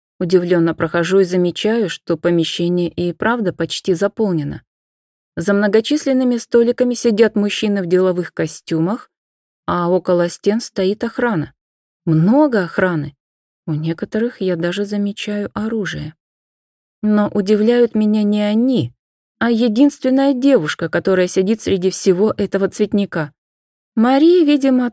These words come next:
так рада своему положению, что не видит, как я подхожу и сажусь за столик.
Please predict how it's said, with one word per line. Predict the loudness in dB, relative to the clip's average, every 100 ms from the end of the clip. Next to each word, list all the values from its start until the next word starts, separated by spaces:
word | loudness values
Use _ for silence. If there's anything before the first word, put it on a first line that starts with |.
| 0
так | 0 0 0
рада | 2 2 0
своему | -2 0 2 2
положению, | 4 4 4 2 2 0
что | 0 2
не | 4 2
видит, | 2 2 0
как | 0 -2
я | 0
подхожу | 0 -2 -2 0 0
и |
сажусь | -2 -2 -2 0 -2
за | -4
столик. | -6 -4 -4 -6